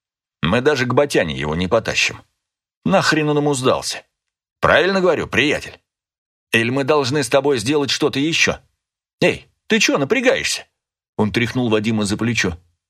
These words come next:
"Терпение лопнуло и по ногам потекло".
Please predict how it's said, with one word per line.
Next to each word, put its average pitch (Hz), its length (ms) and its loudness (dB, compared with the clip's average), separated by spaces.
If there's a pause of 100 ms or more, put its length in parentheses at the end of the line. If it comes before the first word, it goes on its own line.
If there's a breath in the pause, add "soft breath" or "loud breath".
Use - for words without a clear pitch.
(400)
"Терпение 269 460 0
лопнуло 147 400 0
и 98 60 -2
по 113 100 0
ногам 170 280 2
потекло". 139 520 -2